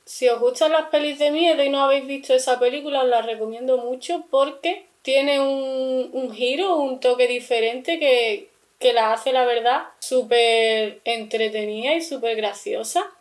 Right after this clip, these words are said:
Y no os quiero contar de qué va porque no quiero, no quiero romper la sorpresa y la magia a nadie.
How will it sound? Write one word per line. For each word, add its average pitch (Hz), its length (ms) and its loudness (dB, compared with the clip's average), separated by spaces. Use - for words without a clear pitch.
Y 349 160 4
no 277 160 4
os 262 80 -4
quiero 262 320 2
contar 240 400 2
de 233 100 2
qué 233 140 0
va 233 200 4
porque 330 360 0
no 226 180 0
quiero, 226 800 0
no 285 200 0
quiero 262 320 4
romper 247 640 4
la 240 140 4
sorpresa 240 580 2
y 226 40 2
la 226 120 2
magia 220 560 -2
a 220 140 -4
nadie. 240 500 -4